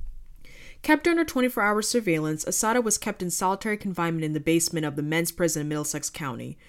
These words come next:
It is argued that no other inmate in the history of the New Jersey justice system has been treated this terribly.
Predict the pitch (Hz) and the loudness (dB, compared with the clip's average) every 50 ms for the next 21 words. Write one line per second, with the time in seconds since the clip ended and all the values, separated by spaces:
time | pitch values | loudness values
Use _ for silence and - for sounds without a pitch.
0 | - - - - - - 214 220 208 233 214 214 214 226 240 220 208 190 185 180 | -20 -20 -20 -14 -2 2 4 6 8 8 8 6 6 4 4 4 4 2 2 4
1 | 185 190 196 214 240 247 240 - 196 185 180 175 175 170 170 160 147 156 190 180 | 4 4 4 6 6 4 4 4 2 0 2 2 2 2 0 -2 -2 -2 -2 -2
2 | - - 208 185 180 165 160 156 160 165 175 165 190 180 - - 175 - 160 156 | 0 0 2 0 0 0 0 -2 0 0 0 0 -2 -2 -2 -2 -2 -2 -2 -2
3 | 151 - 160 151 - 151 139 143 - 147 139 143 139 - 160 151 143 - 147 143 | -2 -2 -2 -2 -2 -2 -2 -4 -4 -4 -6 -6 -8 -6 -8 -8 -6 -6 -6 -6
4 | - 160 147 143 147 143 - 139 143 135 - - - 120 110 - - - 78 - | -4 -4 -2 -2 -4 -4 -6 -6 -6 -6 -6 -8 -12 -12 -12 -12 -14 -14 -16 -16
5 | - | -16